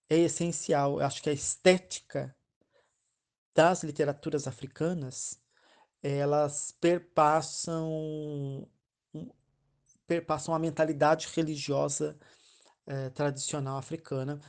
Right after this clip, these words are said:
dessas inúmeras tradições religiosas do continente.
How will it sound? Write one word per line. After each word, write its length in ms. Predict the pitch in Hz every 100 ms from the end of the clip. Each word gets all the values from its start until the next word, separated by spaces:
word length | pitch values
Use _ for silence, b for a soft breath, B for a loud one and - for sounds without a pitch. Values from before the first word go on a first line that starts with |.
| _
dessas 440 | 139 135 147 135 -
inúmeras 1040 | 170 143 151 185 165 143 131 123 - - - _
tradições 580 | 139 127 127 - 139 135
religiosas 880 | 139 139 127 - 123 123 131 135
do 100 | 139
continente. 720 | 139 143 139 - 139 - -